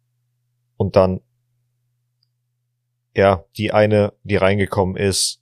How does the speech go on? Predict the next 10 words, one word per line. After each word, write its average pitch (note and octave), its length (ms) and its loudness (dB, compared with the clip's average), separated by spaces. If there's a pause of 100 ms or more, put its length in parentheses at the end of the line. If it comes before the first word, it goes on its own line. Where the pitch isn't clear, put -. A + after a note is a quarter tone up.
(200)
wird F2 280 -2
dann E2+ 100 -2
einmal F2 480 0
im G2 200 -6
Sechzehner F2+ 680 -6 (360)
gestellt F#2+ 580 -2
und F2+ 180 -10
gefoult F#2 440 -4
von F2 180 -8
Olga. F#2+ 500 2